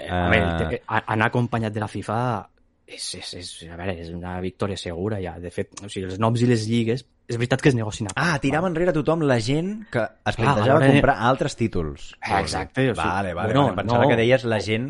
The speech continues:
Speaker 1: no, en
Speaker 2: O
Speaker 1: general.
Speaker 2: desenvo-,
Speaker 1: I dic,
Speaker 2: no,
Speaker 1: "Hòstia, jo crec que el,
Speaker 2: desenvolupadors.
Speaker 1: el nom fifa és molt potent". Sí, sí, digues, digues. Sí, sí, ja t'entenc.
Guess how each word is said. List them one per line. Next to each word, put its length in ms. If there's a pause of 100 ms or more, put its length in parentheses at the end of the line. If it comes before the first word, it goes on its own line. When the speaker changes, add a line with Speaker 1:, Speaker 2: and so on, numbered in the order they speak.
Speaker 1:
no, 260
en 120
Speaker 2:
O 20
Speaker 1:
general. 160
Speaker 2:
desenvo-, 300
Speaker 1:
I 20
dic, 60
Speaker 2:
no, 240
Speaker 1:
"Hòstia, 20
jo 80
crec 40
que 60
el, 60
Speaker 2:
desenvolupadors. 960
Speaker 1:
el 160
nom 200
fifa 320
és 120
molt 120
potent". 320
Sí, 120
sí, 160
digues, 220
digues. 260
Sí, 100
sí, 100
ja 100
t'entenc. 300